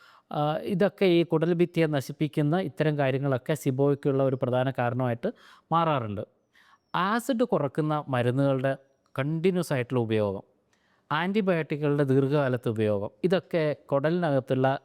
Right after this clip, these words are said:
മൈക്രോബയോമിനെ മാറ്റും, അല്ലെങ്കിൽ നല്ല ബാക്ടീരിയയുടെ പരിസ്ഥിതി മാറ്റും. അതും സിബോ എന്ന് പറയുന്ന പ്രശ്നത്തിലേക്ക് നയിക്കാം. ഇറിറ്റബിൾ ബവൽ സിൻഡ്രോം പോലെയുള്ള പ്രശ്നങ്ങളോ വയറിലുണ്ടാകുന്ന ഒട്ടിച്ചേരൽ, നമ്മൾ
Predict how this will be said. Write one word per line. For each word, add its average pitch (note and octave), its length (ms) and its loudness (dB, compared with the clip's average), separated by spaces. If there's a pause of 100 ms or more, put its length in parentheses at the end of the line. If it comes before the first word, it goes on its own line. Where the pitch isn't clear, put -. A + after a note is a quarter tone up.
(120)
മൈക്രോബയോമിനെ B2+ 800 0
മാറ്റും, A#2 480 -2
അല്ലെങ്കിൽ C3+ 360 -2 (320)
നല്ല D#3 240 0
ബാക്ടീരിയയുടെ C3+ 760 0
പരിസ്ഥിതി B2 500 0
മാറ്റും. A2+ 400 -2 (400)
അതും F3+ 260 2 (120)
സിബോ D3+ 380 2
എന്ന് D3 160 0
പറയുന്ന B2+ 300 0
പ്രശ്നത്തിലേക്ക് B2+ 840 -4
നയിക്കാം. A2 400 -2 (920)
ഇറിറ്റബിൾ A3+ 420 2
ബവൽ G3 260 2
സിൻഡ്രോം F3+ 440 -2
പോലെയുള്ള D#3 380 0
പ്രശ്നങ്ങളോ C3 800 -2
വയറിലുണ്ടാകുന്ന D#3 920 2
ഒട്ടിച്ചേരൽ, C3+ 680 -2
നമ്മൾ C3 240 0